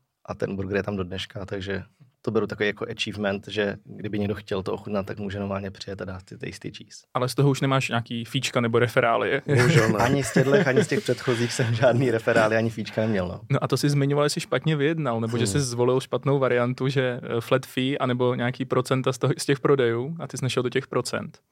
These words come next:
Speaker 1: Jo, jo, tak jako bylo mi to nabídnuto,
Speaker 2: Aha.
Speaker 1: že můžu mít jako procenta z těch prodejů a já jsem to nechtěl z toho důvodu, abych nebyl motivovaný tam ty lidi jako hnát.
Speaker 2: Jo, jo, aby to bylo jako pasivní, řekněme,
Speaker 1: A aby to bylo
Speaker 2: jo,
Speaker 1: prostě
Speaker 2: jo,
Speaker 1: tak,
Speaker 2: jo.
Speaker 1: že fakt udělám jenom ty,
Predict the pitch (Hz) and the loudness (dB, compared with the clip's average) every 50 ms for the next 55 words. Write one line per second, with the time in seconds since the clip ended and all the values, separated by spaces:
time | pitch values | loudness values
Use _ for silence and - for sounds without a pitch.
0 | _ _ _ _ _ - 117 107 92 98 - - 117 113 120 135 131 151 143 - | _ _ _ _ _ 0 0 0 0 -2 -4 -2 0 0 0 0 0 -2 -2 0
1 | 165 - 180 156 - 127 123 - 135 117 110 117 135 147 160 151 143 110 95 90 | 0 0 0 -2 -2 -6 -10 -10 -8 -4 0 0 0 2 2 2 2 0 0 0
2 | 107 104 117 113 - 127 131 147 170 175 - 131 127 113 - - - _ _ _ | 0 0 -2 -2 -2 -2 -4 -4 -2 -2 0 0 0 0 -2 -6 -14 _ _ _
3 | _ _ _ _ - 110 104 110 110 104 104 101 98 110 110 113 110 - 117 - | _ _ _ _ -12 -4 0 0 2 2 0 0 0 0 0 0 0 -2 -4 -4
4 | - 110 - - 101 110 - 107 98 98 107 - - 113 117 - 101 90 98 101 | -4 -4 -4 -4 -8 -6 -6 -6 -6 -6 -8 -8 -8 -10 -8 -6 -4 -2 -2 -2
5 | 104 120 120 127 - _ _ _ _ _ - 113 110 107 107 - 113 110 - 120 | -2 -2 -6 -10 -14 _ _ _ _ _ -2 0 0 0 0 0 -2 0 0 0
6 | 110 107 - - - 117 113 107 104 - 113 113 110 110 104 107 104 101 101 113 | 0 0 -2 0 0 0 0 0 0 0 0 0 2 2 2 0 0 -2 -4 -4
7 | 107 113 104 101 113 110 104 98 95 - 107 104 107 110 107 107 104 101 101 - | -2 -2 0 2 2 2 2 0 0 2 2 2 4 4 2 2 2 0 0 0
8 | 107 101 101 113 104 101 98 98 104 98 95 98 - - _ _ - 117 - - | -2 -2 0 0 0 0 0 0 0 -2 -4 -6 -12 -20 _ _ -14 -8 -4 -4
9 | 98 87 101 101 95 95 101 101 101 - _ _ _ _ _ - - 135 131 127 | -4 -2 -2 -2 -2 -2 -2 -4 -8 -12 _ _ _ _ _ -4 -2 -2 -2 -2
10 | 123 135 - - 135 131 - 139 139 135 - 131 135 123 - - 123 123 120 123 | -6 -10 -14 -12 -12 -6 -2 0 0 0 0 0 -2 0 0 -2 -2 -2 -4 -6
11 | 120 120 110 - 123 117 117 120 117 120 - 131 113 117 113 117 113 - 127 123 | -6 -6 -8 -4 -2 -2 0 0 0 0 0 2 2 2 2 0 -2 -2 0 0
12 | 113 107 104 110 113 107 - - 113 - 131 113 113 110 110 113 117 113 107 107 | 0 0 0 0 -2 0 0 -2 -4 -4 -2 -2 0 0 0 0 -2 -2 -4 -4
13 | 107 107 - - 107 101 98 | -4 -4 -4 -6 -6 -6 -6